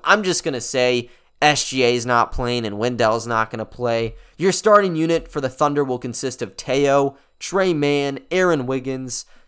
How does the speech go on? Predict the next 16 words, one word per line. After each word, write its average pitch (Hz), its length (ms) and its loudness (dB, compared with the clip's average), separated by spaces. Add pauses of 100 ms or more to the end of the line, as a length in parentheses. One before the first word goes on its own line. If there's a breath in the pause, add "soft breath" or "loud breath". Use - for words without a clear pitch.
Darius 170 420 0
Bazley, 131 720 -4
and 113 100 -4
Isaiah 107 480 0
Roby. 139 540 0 (240 soft breath)
That 143 200 2
second 156 420 0
unit's 147 320 -2
gonna 139 180 -2
include 127 340 -6
Lindy 147 340 -4
Waters 131 580 2
the 101 120 -4
third, 147 640 -2 (300 soft breath)
Vit 151 220 0
Krejci, 143 680 -2